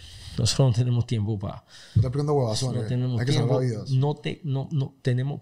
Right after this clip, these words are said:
Speaker 1: Tiene, o sea, el compromiso aquí es con la gente".
Speaker 2: Mm.
Speaker 1: Y eso fue lo que me concentré a hacer. Entonces
Speaker 2: Gaby.
Speaker 1: digo, la gente me criticó mucho de que,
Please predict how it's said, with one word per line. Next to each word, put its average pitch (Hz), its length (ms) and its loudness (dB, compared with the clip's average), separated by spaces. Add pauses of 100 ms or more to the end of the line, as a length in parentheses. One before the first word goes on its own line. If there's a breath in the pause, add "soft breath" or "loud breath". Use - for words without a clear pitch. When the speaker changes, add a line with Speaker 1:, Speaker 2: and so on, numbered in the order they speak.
Speaker 1:
Tiene, 147 220 2
o - 540 -10
sea, 120 460 2 (120)
el 120 160 2
compromiso 131 500 2
aquí 165 180 -2
es 151 80 -2
con 135 240 -4
la 104 100 0
gente". 110 560 0
Speaker 2:
Mm. - 1000 -14
Speaker 1:
Y 110 60 4
eso 101 160 -2
fue 98 120 -4
lo 95 140 -2
que 101 60 -2
me 101 120 -2
concentré 113 380 -2
a 185 40 -4
hacer. 170 280 -6 (540)
Entonces 147 300 6
Speaker 2:
Gaby. 196 80 4
Speaker 1:
digo, 139 260 4 (200 loud breath)
la 143 120 2
gente 180 220 0
me 180 120 2
criticó 131 360 -2
mucho 165 280 0
de 160 120 2
que, 123 240 -2